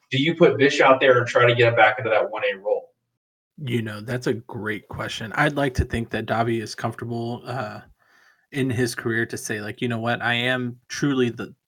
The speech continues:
Speaker 2: you know, for all intents and purposes, he is our backup goalie."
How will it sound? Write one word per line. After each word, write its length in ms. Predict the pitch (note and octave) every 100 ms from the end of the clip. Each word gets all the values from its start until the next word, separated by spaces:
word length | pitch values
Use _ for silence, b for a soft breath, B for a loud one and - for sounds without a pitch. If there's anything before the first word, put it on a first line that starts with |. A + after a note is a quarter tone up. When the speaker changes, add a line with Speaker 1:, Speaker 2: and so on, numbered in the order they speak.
| _
Speaker 2:
you 140 | D#3 A#2+
know, 180 | G#2
for 380 | G#2+ - A2+ G#2+ B2+
all 160 | A#2+
intents 220 | A2 A#2
and 60 | A2
purposes, 420 | B2+ B2 - A2+
he 160 | B2+ A#2+
is 160 | A2+
our 220 | G#2+ G#2+ -
backup 320 | A2 G#2 G#2+
goalie." 360 | - G#2+ F2